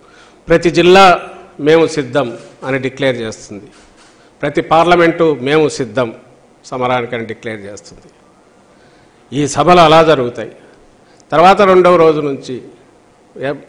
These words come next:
కార్యక్రమం ఫార్మాట్ ఏమనుకున్నామంటే, ఉదయం తయారైన తర్వాత తొమ్మిదిన్నరకో, పదికో ఒకటి interaction with different public social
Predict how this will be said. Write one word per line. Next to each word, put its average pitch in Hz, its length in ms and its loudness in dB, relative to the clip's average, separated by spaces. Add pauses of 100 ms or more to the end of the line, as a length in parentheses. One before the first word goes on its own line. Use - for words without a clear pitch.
కార్యక్రమం 156 720 -2
ఫార్మాట్ 165 480 2
ఏమనుకున్నామంటే, 131 840 -4 (880)
ఉదయం 165 460 0 (2250)
తయారైన 165 440 2
తర్వాత 151 360 -2
తొమ్మిదిన్నరకో, 135 640 -2
పదికో 123 480 -6 (1000)
ఒకటి 147 460 -6
interaction 180 580 -2
with 175 340 -4 (1300)
different 151 320 -2 (120)
public 139 220 -2 (500)
social 139 240 -4